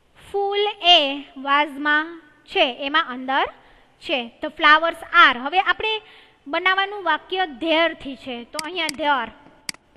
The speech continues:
ત્યાર પછી are. અહીંયા flowers એ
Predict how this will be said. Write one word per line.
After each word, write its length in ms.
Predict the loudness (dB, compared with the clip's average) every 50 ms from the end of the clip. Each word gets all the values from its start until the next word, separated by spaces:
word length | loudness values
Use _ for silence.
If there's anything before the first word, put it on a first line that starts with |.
| _ _ _ _ -16 -16 _ _ _ _ -20 _ _ _ -16 -16 _ _ _ 4
ત્યાર 240 | 6 8 8 8 6
પછી 400 | 2 -6 -8 -10 -12 -12 -10 -10 -12 -12 -16 -20 _ _ _ -20 _ _ _ -16 -16 _ _
are. 320 | -2 -2 -2 -2 -6 -10 -12 -18 -20 -20 -20 _ _
અહીંયા 380 | -6 -2 2 4 4 4 2 2
flowers 480 | 4 6 6 6 4 2 -4 -6 -10 -12 -4
એ 100 | -2 -2